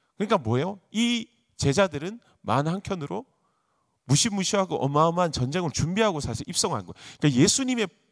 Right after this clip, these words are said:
이 생각의 방향과 전혀 맞지 않은 거죠. 예수님은 예루살렘에 죽으러 들어가셨는데 지금 제자들은 예루살렘에 싸우러 들어간 거예요. 굉장히 전투적인 마인드가 이제 강하게 이렇게 자리 잡고 있는 것이죠.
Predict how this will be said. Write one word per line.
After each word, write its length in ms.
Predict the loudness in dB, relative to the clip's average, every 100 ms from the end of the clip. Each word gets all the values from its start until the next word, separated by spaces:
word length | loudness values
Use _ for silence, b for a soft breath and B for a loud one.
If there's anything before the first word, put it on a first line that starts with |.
| _ -6
이 100 | -2
생각의 540 | -2 0 0 0 -2
방향과 500 | -2 2 2 2 -2
전혀 240 | 0 2 2
맞지 260 | 0 0
않은 240 | -2 -2 -6
거죠. 300 | -8 -10 -16 _ _ _ _ _ _ _ _ _
예수님은 500 | 2 2 2 -2 0
예루살렘에 560 | 2 2 2 2 0 -2
죽으러 400 | -2 0 2 2
들어가셨는데 840 | 2 2 0 -2 -8 -6 -6 -6 -12 b b b -4
지금 220 | -4 0
제자들은 640 | 2 4 2 2 -6 -8 -14 b b b -2
예루살렘에 520 | 2 4 4 0 0
싸우러 400 | 0 4 6 6
들어간 380 | 2 -2 -8 -10
거예요. 260 | -12 -14 -16 _ _ _ _ _ _ -2
굉장히 240 | -2 0
전투적인 540 | 0 4 4 4 -4
마인드가 400 | -4 -4 -4 -6
이제 140 | -6 -10
강하게 380 | -8 -4 -4 -4
이렇게 320 | -10 -14 -18 b b b b -2
자리 220 | 2 2
잡고 240 | 2 -6
있는 220 | -8 -6
것이죠. 340 | -6 -8 -10